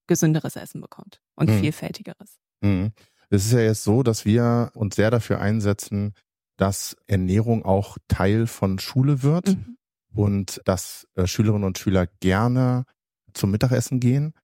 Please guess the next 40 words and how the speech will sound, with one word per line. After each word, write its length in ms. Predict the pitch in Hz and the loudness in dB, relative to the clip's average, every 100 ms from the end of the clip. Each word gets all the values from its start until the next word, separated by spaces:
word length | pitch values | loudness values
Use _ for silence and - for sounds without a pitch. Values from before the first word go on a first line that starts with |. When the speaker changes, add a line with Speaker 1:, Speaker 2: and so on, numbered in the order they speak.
| _ _ _ _ _ _ _ | _ _ _ _ _ _ _
Speaker 2:
Wie 160 | - 98 | -2 -2
hast 320 | 85 110 - | 2 0 2
du 60 | 120 | 0
eine 160 | 101 | 2
Haltung 260 | 113 143 101 | 0 0 0
dazu? 320 | 92 - 98 | -2 -2 -2
Was 220 | 92 - | -2 0
sagst 220 | 95 - | -4 -4
denn 80 | 101 | -2
du 100 | 95 | 0
dazu? 340 | 110 92 - 90 | 0 0 -2 -4
Sind 220 | 95 90 | -4 -4
das 300 | - - - | -6 -8 -4
Ziele, 300 | - 110 107 | 0 2 2
die 100 | 104 | 2
du 240 | 101 95 92 | 2 0 -2
tragen 360 | - 92 120 127 | -4 -2 -2 -2
kannst 300 | - 135 - | -2 -2 -2
oder 320 | 92 92 87 | -2 0 -2
wie 80 | 92 | -4
siehst 300 | 92 - 98 | -10 -10 -4
du 80 | |
die 100 | 90 | -2
Situation? 560 | 85 98 - - - 85 | -4 -6 -10 -10 -8 -4
Speaker 1:
Ja, 180 | 175 151 | -2 -2
also 200 | 160 175 | 0 0
ich 100 | - | 0
finde 160 | 180 | -2
das 260 | 202 - - - | -2 -4 -8 -6
sehr, 380 | 185 190 202 | 0 2 2
sehr 240 | 202 190 202 | 0 0 0
wichtig, 520 | 202 - 240 247 - - | -4 -2 -2 -4 -10 -8
weil 480 | 190 190 185 190 - _ _ _ _ _ _ - | -4 -2 -2 -4 -8 _ _ _ _ _ _ -10
abgesehen 560 | - - 196 185 185 | -6 -2 2 4 4
davon, 920 | 180 170 185 - 185 190 190 196 202 220 - | 2 -2 -4 -2 2 4 4 4 2 0 -2
dass 480 | 175 180 - - - _ - | -2 -2 -6 -16 -20 _ -4
man 240 | 185 175 | 0 0
einfach 560 | - 170 - 156 180 - - | 2 -2 -2 -4 -6 -8 -4
Treibstoff 680 | - - - - 175 - | -2 -2 -2 -2 -2 -2
braucht, 840 | - 156 165 247 - - - - | -4 0 2 0 -4 -8 -8 -10